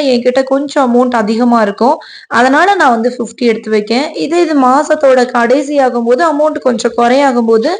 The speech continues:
இப்ப நான் ஃபார்ட்டி வந்துச்சுன்னா அப்ப என்கிட்ட ட்வென்டி இருந்துச்சுன்னா நான் ட்வென்டி தான் போட முடியும். ஆனா ஏதோ ஒண்ணு போடணும் அப்படின்றது மட்டும்தான் என்னோட கான்செப்டா இருக்குது. இப்போ டே ஒன்னு இந்த மூணு சேவிங்ஸை மட்டும்தான் நான் ஃபாலோ பண்ணிருக்கிறேன். டே டூ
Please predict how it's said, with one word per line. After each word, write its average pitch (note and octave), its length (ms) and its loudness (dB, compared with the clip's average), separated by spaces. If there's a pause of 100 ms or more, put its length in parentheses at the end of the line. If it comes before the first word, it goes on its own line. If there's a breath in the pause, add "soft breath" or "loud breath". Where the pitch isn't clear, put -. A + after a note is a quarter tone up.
(340 loud breath)
இப்ப D4+ 280 0
நான் C#4 220 2
ஃபார்ட்டி D#4 380 2
வந்துச்சுன்னா D4+ 460 -2
அப்ப C#4 160 -2
என்கிட்ட A#3+ 260 0
ட்வென்டி C4 320 0
இருந்துச்சுன்னா C4+ 440 0
நான் B3 140 2
ட்வென்டி A3+ 380 0
தான் A#3 160 2
போட G#3 180 0
முடியும். G3 300 0
ஆனா B3 220 2 (160)
ஏதோ C4 280 4
ஒண்ணு B3 300 0
போடணும் B3+ 580 0
அப்படின்றது A3 540 -2
மட்டும்தான் A3 500 0 (440 loud breath)
என்னோட D4 340 2
கான்செப்டா G#3+ 560 0
இருக்குது. G3 400 -2 (420)
இப்போ B3 260 -2 (300)
டே C4 160 2 (180)
ஒன்னு B3+ 320 4 (140)
இந்த B3 240 4
மூணு C#4 420 2
சேவிங்ஸை A#3+ 480 0
மட்டும்தான் A3 380 -2
நான் A#3 180 0
ஃபாலோ G#3 300 2
பண்ணிருக்கிறேன். G3+ 580 -2 (380 loud breath)
டே D4+ 480 0
டூ E4 120 2